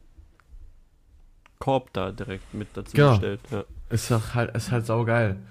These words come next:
Speaker 2: So, und dann war das Problem, dass ich das halt auch krass mit, mit dem Joe Molese Burger verglichen habe. So.
Speaker 1: Äh, der, äh, das tue ich eh immer.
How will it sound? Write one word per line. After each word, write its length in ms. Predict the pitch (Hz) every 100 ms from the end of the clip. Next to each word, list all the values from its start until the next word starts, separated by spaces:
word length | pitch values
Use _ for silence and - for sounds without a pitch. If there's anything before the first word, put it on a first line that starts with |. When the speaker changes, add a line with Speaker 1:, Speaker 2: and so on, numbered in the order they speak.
| - -
Speaker 2:
So, 200 | - 123
und 160 | 117 120
dann 180 | 123 117
war 300 | 113 123 127
das 180 | 131 123
Problem, 320 | 131 120 131
dass 140 | 120 117
ich 40 |
das 160 | 117 113
halt 100 | 104
auch 160 | 110 - -
krass 320 | - 131 120
mit, 280 | 123 117 -
mit 220 | 120 117
dem 100 | 113
Joe 200 | 110 117 117
Molese 360 | 110 127 117
Burger 320 | 101 101 98
verglichen 400 | 104 107 110 117
habe. 360 | 110 110 113 117 - - -
So. 200 | 123 127
Speaker 1:
Äh, 40 |
der, 200 | 139 151
äh, 60 | 139
das 240 | 123 123
tue 180 | - 156
ich 200 | 135 -
eh 120 | 143
immer. 500 | 131 131 110 101 101